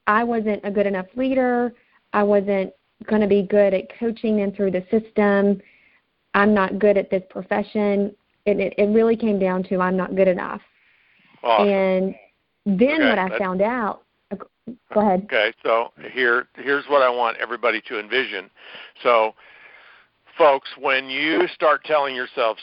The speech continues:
Speaker 2: stories like that, and those are stories, those are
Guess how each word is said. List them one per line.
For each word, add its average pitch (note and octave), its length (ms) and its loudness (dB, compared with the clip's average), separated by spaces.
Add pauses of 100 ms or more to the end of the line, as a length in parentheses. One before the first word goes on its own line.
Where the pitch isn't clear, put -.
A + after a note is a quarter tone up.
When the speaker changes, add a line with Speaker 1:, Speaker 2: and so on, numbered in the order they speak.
(160)
Speaker 2:
stories C3 720 0
like G#2+ 340 0
that, G#2 340 0
and A#2+ 140 -8
those A2 200 -6
are A#2 200 2
stories, B2 640 -4
those A2 200 -6
are G2+ 100 -14